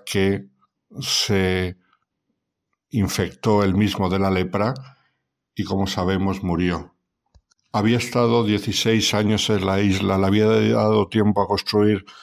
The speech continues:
una iglesia en honor de Santa Filomena para que allí los leprosos pudiesen tener los cultos divinos, recibir los sacramentos y todo el consuelo espiritual. Se prodigó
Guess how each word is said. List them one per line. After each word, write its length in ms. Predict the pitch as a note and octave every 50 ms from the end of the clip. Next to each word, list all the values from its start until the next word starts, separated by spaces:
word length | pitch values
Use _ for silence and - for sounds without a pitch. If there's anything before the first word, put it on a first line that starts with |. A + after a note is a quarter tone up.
| - - - - _ _
una 480 | A#2+ A2+ G#2 G2+ G2+ G2+ G2+ G2 - -
iglesia 800 | - A#2 F#2+ F2+ F#2+ G2+ A2 A#2 A2 - - B2+ B2+ B2 B2+ A#2+
en 100 | G#2 G2
honor 280 | G2 G2 G#2 G#2+ G#2
de 80 | G#2 G2+
Santa 320 | - - G2+ G2+ - -
Filomena 600 | - - G#2 F#2+ F#2 F2+ G2+ G#2+ G#2+ A2 A2+ - B2+ - - - - - _ _ _
para 200 | - G2+ G#2 -
que 80 | A2
allí 420 | G2+ G#2 G#2 A2 A2 A2+ A2 A2 - _ _ _ _ _ -
los 140 | - G2 F#2+
leprosos 500 | F#2+ F#2 - - A2 - - A2+ G2 -
pudiesen 880 | - - G#2 F#2 G2+ G#2 G#2 G2+ - - G#2+ G#2 F#2+ F#2+ F#2 F2+ F2+ - _ _ _ _ _
tener 480 | - G2+ F#2+ G2+ G#2 G#2+ G#2+ G2+ F#2+ - -
los 280 | - F#2 F2+ F2+ -
cultos 480 | - - A2 G#2+ G#2 G2 G2 - F#2+ F2
divinos, 640 | E2+ F#2 F#2 G2+ G#2 G2+ G2 G2 G#2+ G#2+ - - _ _ -
recibir 460 | - G#2 G2 - - G#2 G#2 G#2+ G#2
los 140 | G#2 G#2 -
sacramentos 760 | - G#2+ - G#2 G2 G2 G#2 G#2+ A2 A2+ G#2+ A#2 G#2+ - -
y 80 | F#2
todo 260 | F#2+ - G#2 G2+ G2+
el 60 | G2 F#2
consuelo 520 | - G2 F#2+ F2 E2+ - - G2+ G2 G2
espiritual. 920 | F#2+ G2 - - G2 F#2 F#2+ F2 - F#2+ G2 G2 F#2+ F#2 F#2 F2+ F2+ - - _ - - - - - _ _
Se 180 | - - A2
prodigó 1000 | F#2 - - G#2 G2+ F#2+ G2 G2 F#2+ G2 A2 A#2 B2 B2+ C#3 D3+ - - - _